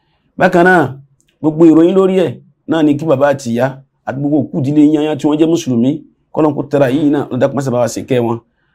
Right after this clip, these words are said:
àti gbogbo òkú Mùsùlùmí lápapọ̀, Ọlọ́run dákun má ṣe bá wa foríjì wọn, Ọlọ́run bá kẹ́ wọn, bá wa gẹ̀ wọn. Bákan náà, a padà wá tọrọ fún àwọn dòkítọ́rù wa, Abdulrahim Shitu Thani, àwọn náà ni wọ́n ń ṣe gudugudu méje yàyà mẹ́fà lára iṣẹ́ yìí.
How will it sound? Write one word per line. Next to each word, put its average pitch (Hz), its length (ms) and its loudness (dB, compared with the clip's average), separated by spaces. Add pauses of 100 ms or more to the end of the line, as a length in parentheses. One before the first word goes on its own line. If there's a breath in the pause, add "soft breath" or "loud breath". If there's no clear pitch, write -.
(140)
àti 123 120 -4
gbogbo 143 160 0
òkú 123 160 -2
Mùsùlùmí 131 300 0
lápapọ̀, 131 420 0 (200)
Ọlọ́run 123 200 -2
dákun 131 160 -4
má 135 60 -2
ṣe 135 120 0
bá 120 120 2
wa 110 60 2
foríjì 131 340 -2
wọn, 107 180 -4 (340)
Ọlọ́run 117 200 0
bá 120 180 0
kẹ́ 123 160 -4
wọn, 123 80 0
bá 120 60 2
wa 107 120 0
gẹ̀ 90 160 -8
wọn. 110 180 -4 (720)
Bákan 185 260 2
náà, 190 180 4
a 165 60 2
padà 160 220 4
wá 160 120 4
tọrọ 165 220 2
fún 180 180 -4
àwọn 156 180 0
dòkítọ́rù 156 380 0
wa, 135 140 2 (360)
Abdulrahim 131 460 0
Shitu 147 280 -4
Thani, 143 320 0 (560)
àwọn 147 180 0
náà 175 80 2
ni 147 80 2
wọ́n 147 100 0
ń 151 40 0
ṣe 143 500 0 (640)
gudugudu 139 340 -2
méje 147 280 2
yàyà 117 180 0
mẹ́fà 127 280 0 (220)
lára 143 220 2
iṣẹ́ 151 200 -2
yìí. 127 200 -4